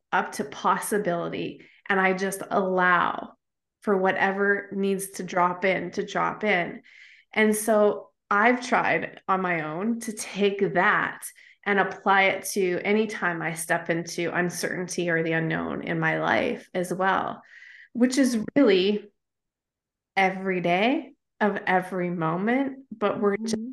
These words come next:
Speaker 1: conditioned to believe that everything has to stay the same based on our habits and belief systems and behaviors. But truly to acknowledge, just to acknowledge that you had that moment in the car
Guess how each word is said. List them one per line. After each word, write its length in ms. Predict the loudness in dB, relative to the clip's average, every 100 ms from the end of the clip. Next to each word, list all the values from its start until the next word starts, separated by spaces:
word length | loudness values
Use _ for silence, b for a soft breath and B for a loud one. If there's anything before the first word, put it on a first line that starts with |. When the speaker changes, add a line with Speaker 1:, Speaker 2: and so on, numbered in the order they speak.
| -10
Speaker 1:
conditioned 840 | -4 -2 0 -2 -2 0 2 0 -2 B B B
to 120 | -4 -2
believe 460 | 0 0 0 2
that 320 | 0 0 -4 -12 _ _
everything 760 | -2 -2 0 -2 -2 -2 -2 -2
has 360 | -4 -6 -6 -8
to 140 | -10
stay 360 | -8 -2 0 2
the 180 | 0 -2
same 500 | 0 2 4 2 2
based 360 | 0 -2 -6
on 140 | -6 -2
our 140 | -2
habits 580 | -2 -2 0 -2 -2 -4
and 160 | -4
belief 360 | -2 -2 -2 -2
systems 720 | -2 -2 0 0 2 0 -2
and 260 | -2 -2 -2
behaviors. 920 | -6 -6 -4 -2 0 0 0 -6 -12 B B B B B B _ _ -2
But 140 | 0
truly 720 | 0 -2 2 6 6 6 4 0
to 180 | 2 2
acknowledge, 520 | 4 2 2 2 0 -4 B B
just 260 | -6 -4 0
to 120 | 0
acknowledge 520 | 2 2 4 2 0
that 220 | -2 -4
you 80 | -4
had 280 | -2 -2 2
that 200 | 2 0
moment 320 | -2 -2 -2
in 140 | -2 -4
the 100 | -4
car 480 | -4 -4 -4 -8